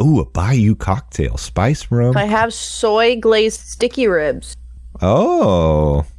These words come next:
Speaker 2: It's
Speaker 1: okay.
Speaker 2: at the Trowel and Trellis.
Speaker 1: Yeah.
Speaker 2: Um, they also have an Impossible Farmhouse meatball with lentil bread. That also looks really good. Gosh, I'm just getting really hungry looking at this.
Speaker 1: It's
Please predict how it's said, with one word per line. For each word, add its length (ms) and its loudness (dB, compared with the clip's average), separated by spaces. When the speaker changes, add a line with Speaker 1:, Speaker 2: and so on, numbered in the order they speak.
Speaker 2:
It's 280 -4
Speaker 1:
okay. 80 0
Speaker 2:
at 140 -6
the 100 -2
Trowel 680 0
and 280 -2
Trellis. 840 -4
Speaker 1:
Yeah. 240 0
Speaker 2:
Um, 420 0
they 140 2
also 240 -2
have 160 -2
an 300 0
Impossible 520 -4
Farmhouse 480 -6
meatball 480 -2
with 140 -4
lentil 400 -4
bread. 280 -4
That 120 -2
also 300 -6
looks 220 -8
really 300 -6
good. 300 -4
Gosh, 260 -16
I'm 80 -10
just 220 -14
getting 220 -6
really 260 -4
hungry 340 -4
looking 240 -8
at 120 -12
this. 360 -10
Speaker 1:
It's 480 -6